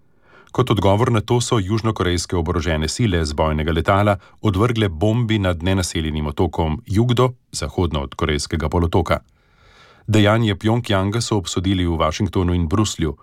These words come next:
Svetovalec Združenih držav Amerike za nacionalno varnost Jake Sullivan je ponovil zavezanost obrambi Japonske in Južne Koreje.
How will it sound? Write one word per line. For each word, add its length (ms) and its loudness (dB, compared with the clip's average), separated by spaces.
Svetovalec 680 0
Združenih 500 0
držav 460 0
Amerike 420 0
za 120 0
nacionalno 520 0
varnost 540 0
Jake 200 -2
Sullivan 440 2
je 100 0
ponovil 380 2
zavezanost 600 0
obrambi 440 2
Japonske 540 0
in 160 0
Južne 320 -2
Koreje. 440 -4